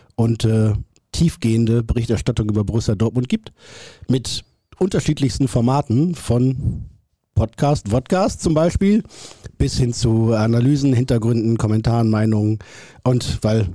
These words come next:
Journalismus eben auch bezahlt werden muss oder bezahlt werden sollte, damit er weiter stattfinden kann. Und deswegen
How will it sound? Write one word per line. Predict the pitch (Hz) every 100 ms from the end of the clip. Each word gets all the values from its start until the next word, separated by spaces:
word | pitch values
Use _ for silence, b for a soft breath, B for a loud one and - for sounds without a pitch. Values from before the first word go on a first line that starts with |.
| -
Journalismus | 117 107 110 131 117
eben | 120 120
auch | 110 - -
bezahlt | - - 127 123
werden | 107 95
muss | 98 123 - 73 -
oder | 110 98
bezahlt | 90 98 101 90
werden | 95 92
sollte, | 92 101 120
damit | 123 95 98
er | 92
weiter | 90 87
stattfinden | - 110 - 80
kann. | 80 87 B B B B -
Und | 98 87 - - - - _ -
deswegen | 95 - 95 95 98